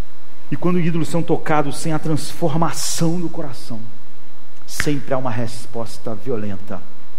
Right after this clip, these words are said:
a isso. Mas, no entanto, essa é a grande marca do coração regenerado.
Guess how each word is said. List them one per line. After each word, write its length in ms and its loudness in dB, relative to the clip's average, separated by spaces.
a 140 0
isso. 320 0
Mas, 200 0
no 80 0
entanto, 480 0
essa 320 0
é 40 0
a 40 0
grande 440 2
marca 560 0
do 120 0
coração 480 0
regenerado. 680 0